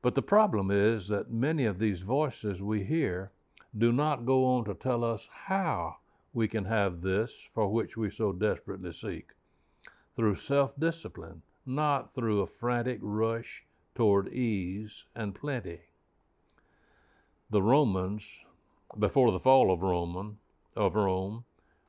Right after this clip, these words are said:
were guilty of three major sins: gluttony, immorality,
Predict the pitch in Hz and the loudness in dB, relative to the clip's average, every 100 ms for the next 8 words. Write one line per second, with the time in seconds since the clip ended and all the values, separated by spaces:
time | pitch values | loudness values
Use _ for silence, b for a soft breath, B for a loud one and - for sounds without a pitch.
0 | _ 110 98 90 143 139 113 98 - 147 | _ 2 2 6 4 4 2 0 -4 -4
1 | 143 151 147 147 139 - 101 113 131 127 | -2 -2 -2 -4 -10 -8 -2 2 2 2
2 | 107 123 123 120 - 123 98 82 80 85 | 0 -4 -6 -8 -6 -4 -4 -6 -12 -16
3 | - - _ _ - 101 117 123 135 156 | -20 -20 _ _ -8 0 0 0 -2 -4
4 | 147 _ _ _ _ _ _ _ 113 113 | -6 _ _ _ _ _ _ _ -2 0
5 | 107 107 113 107 - 123 120 | 2 2 2 -2 -4 -8 -8